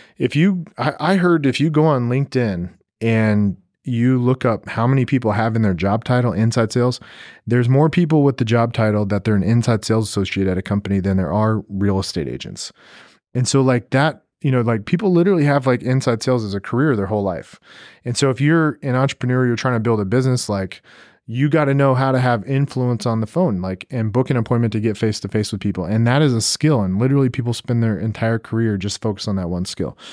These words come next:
And so that's kinda like the first domino you gotta learn is,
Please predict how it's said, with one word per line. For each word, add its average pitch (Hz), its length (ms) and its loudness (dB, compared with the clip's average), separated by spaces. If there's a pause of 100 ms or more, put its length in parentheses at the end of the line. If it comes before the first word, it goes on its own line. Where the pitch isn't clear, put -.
(480)
And 117 100 0
so 135 100 2
that's 131 200 0
kinda 175 180 2
like 165 140 2
the 131 60 -2
first 151 340 0
domino 123 640 0 (100)
you 113 160 0
gotta 120 220 2
learn 117 320 2
is, 95 320 -4